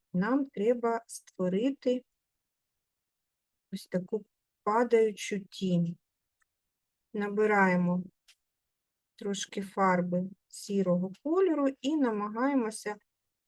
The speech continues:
ось так розтягнути цю фарбу, щоб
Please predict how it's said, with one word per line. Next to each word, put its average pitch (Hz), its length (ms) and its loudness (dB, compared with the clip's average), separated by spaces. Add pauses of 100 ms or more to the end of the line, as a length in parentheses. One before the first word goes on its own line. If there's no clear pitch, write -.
(200)
ось 196 180 -8
так 220 340 -4 (520)
розтягнути 208 1040 0
цю 190 200 -6
фарбу, 277 500 2
щоб 196 220 -4